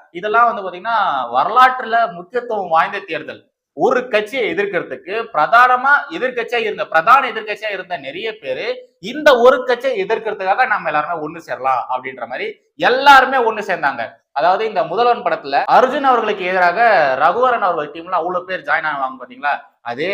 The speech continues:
மாதிரி நம்முடைய பிரதமர் மோடி அவர்களை இந்த பாஜகவை தோக்கடிக்கணும் அப்படிங்கிறதுக்காக இந்த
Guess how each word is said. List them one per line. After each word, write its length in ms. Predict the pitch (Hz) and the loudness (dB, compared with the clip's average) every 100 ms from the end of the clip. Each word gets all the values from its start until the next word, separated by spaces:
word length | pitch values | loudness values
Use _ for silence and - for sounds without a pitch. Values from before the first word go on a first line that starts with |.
| 170 | -4
மாதிரி 400 | 143 120 117 156 233 - _ | -4 -4 -6 -8 -8 -12 _
நம்முடைய 300 | 135 143 160 160 | -14 -8 -6 -4
பிரதமர் 420 | 143 165 170 139 | -4 -2 -2 -6
மோடி 320 | 143 202 247 214 | -4 -2 0 0
அவர்களை 280 | 156 131 120 | -2 -4 -8
இந்த 160 | 113 110 | -12 -4
பாஜகவை 680 | 127 202 240 240 226 208 196 196 | 4 6 6 2 2 0 0 -4
தோக்கடிக்கணும் 640 | 208 202 170 160 170 127 120 | -6 -4 -8 -6 -4 -4 -6
அப்படிங்கிறதுக்காக 800 | 127 160 156 131 131 117 113 135 208 233 - _ | -12 -14 -14 -16 -10 -6 -4 -2 -4 -4 -12 _
இந்த 160 | 196 | -6